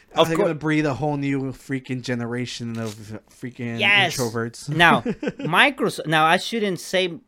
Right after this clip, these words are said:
Speaker 2: I shouldn't hate on this because my research is in augmented reality,
Speaker 1: Yeah.
Speaker 2: and Microsoft partnered, I think, not, I don't know if they did it officially, but they partnered with Facebook for this online V R mixed reality
Speaker 1: Uh,
Speaker 2: verse.
Speaker 1: so we can be the Master Chief.
Speaker 2: Yes,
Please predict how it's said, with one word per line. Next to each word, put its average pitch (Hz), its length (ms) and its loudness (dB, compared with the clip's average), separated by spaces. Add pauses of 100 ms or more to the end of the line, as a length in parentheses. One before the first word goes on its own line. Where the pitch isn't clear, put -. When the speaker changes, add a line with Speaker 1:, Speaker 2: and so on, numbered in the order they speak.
Speaker 2:
I 151 60 -2
shouldn't 160 320 -2
hate 175 180 -2
on 160 140 -2
this 143 160 -2
because 127 360 -8
my 151 200 0
research 180 520 -2
is 147 120 -12
in 147 100 -4
augmented 135 400 -8
reality, 123 720 -2
Speaker 1:
Yeah. 135 160 -4
Speaker 2:
and 143 120 -4
Microsoft 170 680 0
partnered, 165 560 0
I 135 80 -8
think, 170 500 -6
not, 143 220 -6
I 147 100 -6
don't 160 120 -8
know 160 60 -8
if 139 80 -12
they 151 100 -6
did 139 180 -10
it 131 80 -8
officially, 123 400 -10
but 107 100 -12
they 123 100 -6
partnered 147 340 -6
with 127 180 -10
Facebook 113 460 -6 (180)
for 135 120 -10
this 131 280 -8 (640)
online 147 560 -4
V 147 180 -2
R 143 400 2
mixed 127 520 -8
reality 139 520 -2
Speaker 1:
Uh, 101 40 -12
Speaker 2:
verse. 123 220 -2
Speaker 1:
so 143 100 2
we 139 160 0
can 131 160 -4
be 123 100 -2
the 123 120 -2
Master 120 340 -8
Chief. 120 360 -12 (340)
Speaker 2:
Yes, 160 520 -4